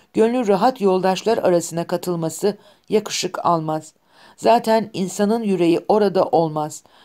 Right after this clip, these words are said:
ve bundan geri durmak için elimden geleni yapardım. Ama madem ki sen istiyorsun ve ben de seni kırmamak zorundayım, çünkü iyiliğini gördüm, işte hazırım. Bana emanet ettiğin oğlun,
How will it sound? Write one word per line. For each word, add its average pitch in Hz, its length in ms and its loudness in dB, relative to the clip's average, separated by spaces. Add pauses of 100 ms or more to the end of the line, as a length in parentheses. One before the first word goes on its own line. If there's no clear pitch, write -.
(160)
ve 190 160 0
bundan 180 460 0
geri 196 240 0
durmak 185 360 -2
için 151 360 -10 (100)
elimden 202 480 0
geleni 180 300 0
yapardım. 160 600 -2 (480)
Ama 156 360 -4 (460)
madem 170 380 2
ki 143 120 -16
sen 196 200 -2
istiyorsun 143 720 -6 (380)
ve 190 100 2
ben 208 200 4
de 214 80 4
seni 202 260 -2
kırmamak 180 520 -2
zorundayım, 143 640 -4 (280)
çünkü - 280 -8
iyiliğini 170 500 -4
gördüm, 147 480 -2 (220)
işte - 220 -8
hazırım. 143 440 -6 (520)
Bana 233 200 2
emanet 214 500 2
ettiğin 170 400 -4
oğlun, 165 520 -2